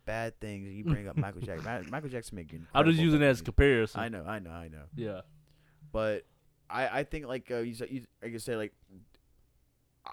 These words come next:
Speaker 1: since we're all of the same age, the music that we, we had found that had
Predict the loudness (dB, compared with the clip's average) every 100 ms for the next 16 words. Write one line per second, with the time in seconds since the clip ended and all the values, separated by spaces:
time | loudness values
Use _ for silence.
0 | -18 _ -14 -6 2 4 6 6 4 0
1 | -6 -6 -4 -4 -2 -2 -6 -10 -16 _
2 | _ _ _ _ -4 -4 -4 -4 -4 -4
3 | -6 -6 -6 -4 -2 -2 -4 -8 -10 -8
4 | -4 -4 -4 -6 -4 -4 -6 -8 -10 -12
5 | -14 _ _ _ -20 _ _ _ _ _
6 | -4 -2 -4 -6 -8 -8